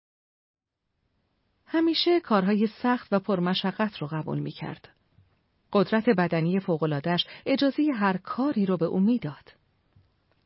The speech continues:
در قالیبافی دوام نیاورد. رفت آلومینیوم کار شد. تازه در اونجا هم کارهای سنگین رو بر عهده می‌گرفت.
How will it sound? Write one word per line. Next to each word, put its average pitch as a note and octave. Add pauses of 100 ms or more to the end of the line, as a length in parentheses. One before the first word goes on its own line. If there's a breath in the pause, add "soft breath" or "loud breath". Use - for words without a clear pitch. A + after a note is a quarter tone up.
(920)
در D#4
قالیبافی D4
دوام G#3
نیاورد. D#3 (500)
رفت G#3+
آلومینیوم D#3
کار F3
شد. - (680)
تازه C4 (200 loud breath)
در B3
اونجا A#3+
هم B3+
کارهای A3+
سنگین G#3+
رو F#3+
بر D3+
عهده D3
می‌گرفت. -